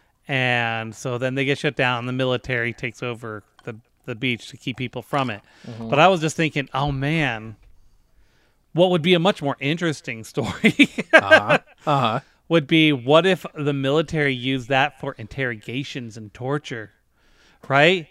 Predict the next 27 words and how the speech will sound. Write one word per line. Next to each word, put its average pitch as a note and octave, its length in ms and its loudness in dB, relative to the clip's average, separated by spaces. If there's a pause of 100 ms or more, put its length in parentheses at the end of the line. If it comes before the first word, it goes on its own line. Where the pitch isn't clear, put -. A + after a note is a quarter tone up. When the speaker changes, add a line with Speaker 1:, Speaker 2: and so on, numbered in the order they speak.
(100)
Speaker 2:
That's - 280 0
Speaker 1:
Like, D#3 160 2
Speaker 2:
a - 20 0
Speaker 1:
'cause F3+ 180 4
Speaker 2:
10 C#3+ 40 -2
Speaker 1:
what, F3+ 160 10
Speaker 2:
times C3+ 140 2
Speaker 1:
what, D#3 80 0
Speaker 2:
better - 260 4
Speaker 1:
like, F3 160 6
Speaker 2:
idea. A#2+ 80 2
Speaker 1:
what's G#3 200 4
the A3+ 60 2
one F3+ 300 2
thing, F3+ 240 0
like, - 400 -2
people F#3 240 -2
are E3 60 4
afraid D#3 340 0
they'll C3 80 -2
never C#3+ 320 0
see D#3 180 -2
their C#3+ 140 0
family D3+ 480 -2
again, G#2 240 -6
Speaker 2:
Sure. F#2+ 100 -10
Speaker 1:
right? D3 360 2